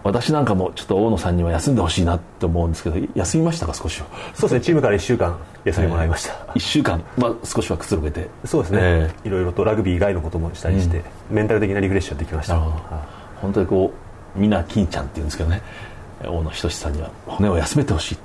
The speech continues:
Speaker 1: ファンが思うっていう。<laughs>
Speaker 2: ありがたいですね。
Speaker 1: でもね、あの、骨を休めてる間に肝臓が激しく動いてるっていうぐらい、まあ、酒豪としても有名なんですけれども。<laughs> 今度のサッカーのね、ワールドカップを見ていても私感じたんですけども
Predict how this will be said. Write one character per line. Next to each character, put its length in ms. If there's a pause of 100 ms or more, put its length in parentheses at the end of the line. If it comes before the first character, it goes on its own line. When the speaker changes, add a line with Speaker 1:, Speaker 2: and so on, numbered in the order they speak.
(100)
Speaker 1:
フ 160
ァ 80
ン 80
が 80
思 260
う 20
っ 20
て 120
い 40
う。 640 (960)
<laughs> 80 (380)
Speaker 2:
あ 40
り 80
が 80
た 80
い 40
で 40
す 140
ね。 80
Speaker 1:
で 60
も 80
ね、 240
あ 100
の、 180 (100)
骨 240
を 80
休 140
め 60
て 100
る 60
間 120
に 120
肝 260
臓 180
が 140 (180)
激 120
し 80
く 140
動 100
い 40
て 80
る 40
っ 120
て 60
い 40
う 60 (520)
ぐ 100
ら 100
い、 80
ま 140
あ、 40
酒 180
豪 200
と 80
し 80
て 60
も 100
有 120
名 140
な 100
ん 40
で 60
す 80
け 80
れ 40
ど 80
も。 120
<laughs> 1000
今 120
度 80
の 60
サ 140
ッ 80
カ 100
ー 80
の 80
ね、 80
ワ 140
ー 20
ル 80
ド 80
カ 120
ッ 20
プ 180
を 60
見 100
て 80
い 60
て 80
も 120
私 240
感 160
じ 100
た 100
ん 60
で 40
す 80
け 80
ど 100
も 60